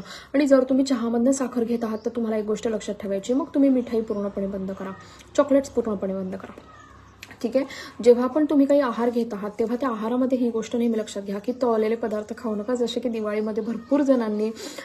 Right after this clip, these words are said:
तळलेलं फराळ वगैरे खाऊन एकदम चांगल्या पद्धतीने त्यांची वा-, वाट लागलेली आहे. बऱ्याच जणांची मला message येत आहेत, खूप महिला message करतात, "मॅम, दिवाळीचं फराळ खाऊन, अम, वजन वाढलं आहे and all."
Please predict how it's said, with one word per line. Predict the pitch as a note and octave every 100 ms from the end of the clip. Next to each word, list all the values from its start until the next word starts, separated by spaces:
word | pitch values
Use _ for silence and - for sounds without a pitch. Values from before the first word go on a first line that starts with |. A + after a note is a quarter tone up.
| -
तळलेलं | B3+ A#3+ A#3 A3+
फराळ | A#3 A#3+ A3 G#3 A3
वगैरे | A3 G#3 G#3+ -
खाऊन | - G#3+ G#3 A3
एकदम | G#3 G3+ A3+
चांगल्या | A3+ A#3+ G#3 A3
पद्धतीने | A#3 A3 G3 G#3 G#3+ A3+
त्यांची | A#3+ G#3+ G3+ A#3
वा-, | G#3+ -
वाट | G#3+ A3 A#3
लागलेली | A3+ A3 G#3+
आहे. | A#3 G#3+ G#3+
बऱ्याच | A3+ G#3+ G#3+
जणांची | G#3 A#3 A3 A3
मला | A3+
message | A#3 A3 G#3+ A#3
येत | A#3
आहेत, | A#3 A#3 A#3+
खूप | - C4+
महिला | C#4 B3 A#3+
message | A#3+ B3+ B3+
करतात, | B3+ A#3 A#3+
"मॅम, | A#3 C4 - - - - -
दिवाळीचं | B3 A#3+ A#3 A3+ C#4+
फराळ | C#4 A3+ A3+
खाऊन, | A3+ A#3+ A3+ A#3
अम, | A#3 G#3+ G#3+ G#3 G3+ G3+ G3+ G3+ - G#3
वजन | A3 G#3+ A3+
वाढलं | A#3 G#3 A3
आहे | G#3 G#3+ G#3 G#3
and | G3+
all." | G#3